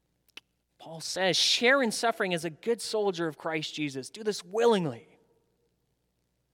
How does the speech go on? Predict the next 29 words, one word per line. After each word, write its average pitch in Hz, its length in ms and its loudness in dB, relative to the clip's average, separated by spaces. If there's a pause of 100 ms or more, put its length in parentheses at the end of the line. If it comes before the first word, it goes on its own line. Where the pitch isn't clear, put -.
(1600)
And 185 100 -2
notice 247 240 8
that 220 180 8
one 240 200 6
soldier 233 440 4
does 180 160 2
not 202 180 6
suffer 214 400 2
in 180 80 0
service 185 460 0
all 175 220 2
on, 170 280 0
on 160 200 2
his 151 240 -6
own. 131 240 -6 (2000)
Timothy 202 420 2
is 190 120 2
called 202 280 4
to 208 80 2
share 240 600 6
in 175 140 2
this 165 140 -4
suffering. 175 420 -10 (2000)
He's - 140 -18
not 156 180 6
alone 170 400 8
in 175 120 8
his 180 300 -4
work. 185 440 4